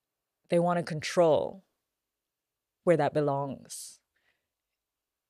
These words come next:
in a conversation, in their lives. Why is that? Is it because somebody once told them so, and now they're telling themselves that that's the way it is?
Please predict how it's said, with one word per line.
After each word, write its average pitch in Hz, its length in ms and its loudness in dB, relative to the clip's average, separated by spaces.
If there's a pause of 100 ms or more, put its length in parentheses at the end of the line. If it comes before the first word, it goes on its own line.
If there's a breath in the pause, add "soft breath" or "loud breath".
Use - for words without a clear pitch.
(260)
in 170 100 -4
a 156 60 -6
conversation, 135 1000 -8 (1120)
in 175 160 -2
their 160 160 2
lives. 131 800 -4 (500)
Why 170 300 0
is 170 240 4
that? - 340 -10 (1600)
Is 156 120 -4
it 151 80 -4
because 165 240 -4
somebody 170 400 2
once 160 340 -4
told 165 280 2
them 214 160 -2
so, 247 340 -2 (920)
and 165 120 -6
now 156 160 -2
they're 160 140 0
telling 156 320 -2
themselves 147 800 -4 (340)
that 147 100 -10
that's 143 220 0
the 165 100 0
way 143 220 0
it 139 80 -2
is? 175 360 -4